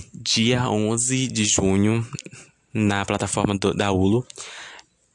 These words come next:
A segunda temporada está incrível, muito bacana. Tá ao máximo ela, gente. E ela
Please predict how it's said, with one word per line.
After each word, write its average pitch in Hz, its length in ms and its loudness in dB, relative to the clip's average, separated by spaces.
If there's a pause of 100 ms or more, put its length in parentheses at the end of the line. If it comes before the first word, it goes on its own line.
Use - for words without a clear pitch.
(120)
A 110 80 -4
segunda 104 240 -2
temporada 101 520 -2
está 98 440 -2
incrível, 107 760 0 (380)
muito 110 420 0
bacana. 101 880 -4 (1700)
Tá 123 80 0
ao 127 80 0
máximo 127 440 -2
ela, 95 160 0
gente. 90 360 -4
E 95 240 -2
ela 95 440 0